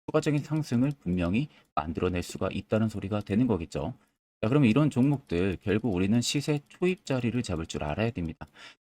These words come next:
특히 저희 구독자분들 삼월에 제가 삼부토건을 이천이백오십 원 매수, 이천팔백 원 매도 사인을 문자로 말씀을 도와드렸어요. 제가 매수 추천 나오고 나서 불과 며칠 못 지나서 수익까지 깔끔하게 터치가 완료됐는데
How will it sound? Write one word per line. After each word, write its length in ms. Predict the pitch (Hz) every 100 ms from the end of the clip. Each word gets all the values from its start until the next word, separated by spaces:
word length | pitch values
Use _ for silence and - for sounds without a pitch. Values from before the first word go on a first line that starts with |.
| -
특히 180 | 156 170
저희 200 | 117 120
구독자분들 640 | 107 131 - 131 123 127
삼월에 360 | 123 143 143 135
제가 240 | - 101
삼부토건을 720 | - 135 143 - 82 76 71 - _ _
이천이백오십 720 | 92 - 135 127 147 160 - -
원 120 | 110
매수, 340 | 78 78 76 - - _
이천팔백 640 | - - 143 135 139 127 127
원 120 | 123
매도 280 | 107 156 123
사인을 500 | - 80 78 107 92 _ _ _ -
문자로 500 | 127 - 143 139 139
말씀을 500 | 85 80 - 95 98
도와드렸어요. 800 | - 80 82 107 120 - 73 73 - _ _ _ _ -
제가 440 | 120 98 90 82 76
매수 300 | 85 98 139
추천 320 | - - 147
나오고 240 | 87 104
나서 180 | 117 113
불과 300 | 113 98 110
며칠 340 | 80 78 - 95
못 220 | 87 -
지나서 500 | 113 90 85 110 82
수익까지 540 | - 147 151 151 143
깔끔하게 500 | - 135 135 143 135 131
터치가 400 | 143 - - 135
완료됐는데 840 | 80 87 113 98 98 78 85 117